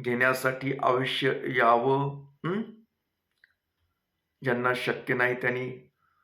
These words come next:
नाही आलं तरी चालतं, हं? पण माझ्याकडून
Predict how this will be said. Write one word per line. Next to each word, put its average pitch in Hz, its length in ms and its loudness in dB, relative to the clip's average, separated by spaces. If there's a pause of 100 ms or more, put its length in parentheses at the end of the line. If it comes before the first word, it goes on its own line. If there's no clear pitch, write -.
(1500)
नाही 123 240 0
आलं 127 320 6
तरी 135 200 2
चालतं, 123 760 4 (440)
हं? 147 100 -2 (680)
पण 190 160 2
माझ्याकडून 170 680 4